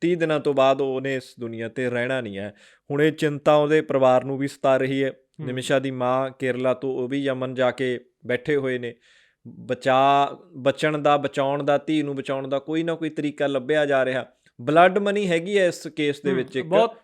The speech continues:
Speaker 2: ਕੇਸਾਂ 'ਚ ਹੁੰਦਾ, ਆਪਾਂ
Speaker 1: ਹਾਂ,
Speaker 2: ਦੇਖਦੇ ਹਾਂ
Speaker 1: ਬਲੱਡ
Speaker 2: ਬਲੱਡ ਮਨੀ ਮੰਗ ਲੈਂਦੇ
Speaker 1: ਕੋਸ਼ਿਸ਼
Speaker 2: ਕਿ
Speaker 1: ਹੋ ਰਹੀ ਹੈ ਕਿ
Speaker 2: ਹੂੰ।
Speaker 1: ਸ਼ਾਇਦ ਕਿਤੇ ਨਾ ਕਿਤੇ ਬਲੱਡ ਮਨੀ 'ਤੇ ਸੈਟਲਮੈਂਟ ਹੋ ਜੇ। ਪਰ ਜੇ ਬਲੱਡ ਮਨੀ 'ਤੇ ਸੈਟਲਮੈਂਟ ਵੀ ਹੁੰਦੀ ਆ,
Speaker 2: ਹੂੰ।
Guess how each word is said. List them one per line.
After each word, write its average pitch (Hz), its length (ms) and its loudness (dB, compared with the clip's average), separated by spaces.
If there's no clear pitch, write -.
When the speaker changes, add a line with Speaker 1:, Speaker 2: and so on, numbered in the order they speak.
Speaker 2:
ਕੇਸਾਂ 170 280 -4
'ਚ 156 80 -6
ਹੁੰਦਾ, 135 280 -6
ਆਪਾਂ 131 240 2
Speaker 1:
ਹਾਂ, 123 100 2
Speaker 2:
ਦੇਖਦੇ 151 200 -2
ਹਾਂ 170 60 -2
Speaker 1:
ਬਲੱਡ 156 220 6
Speaker 2:
ਬਲੱਡ 165 140 2
ਮਨੀ 165 160 -2
ਮੰਗ 147 220 -4
ਲੈਂਦੇ 151 260 -2
Speaker 1:
ਕੋਸ਼ਿਸ਼ 185 320 0
Speaker 2:
ਕਿ 214 60 -4
Speaker 1:
ਹੋ 190 160 2
ਰਹੀ 190 240 0
ਹੈ 220 60 4
ਕਿ 214 120 -8
Speaker 2:
ਹੂੰ। 190 100 -4
Speaker 1:
ਸ਼ਾਇਦ 170 260 2
ਕਿਤੇ 175 260 -4
ਨਾ 170 100 -4
ਕਿਤੇ 160 200 -8
ਬਲੱਡ 147 320 -2
ਮਨੀ 143 240 -6
'ਤੇ 143 120 -8
ਸੈਟਲਮੈਂਟ 135 520 -6
ਹੋ 139 200 -2
ਜੇ। 113 260 -4
ਪਰ 180 160 2
ਜੇ 214 120 2
ਬਲੱਡ 185 280 6
ਮਨੀ 202 220 0
'ਤੇ 208 120 2
ਸੈਟਲਮੈਂਟ 196 520 -2
ਵੀ 202 180 0
ਹੁੰਦੀ 156 300 -2
ਆ, 117 260 0
Speaker 2:
ਹੂੰ। 139 300 -10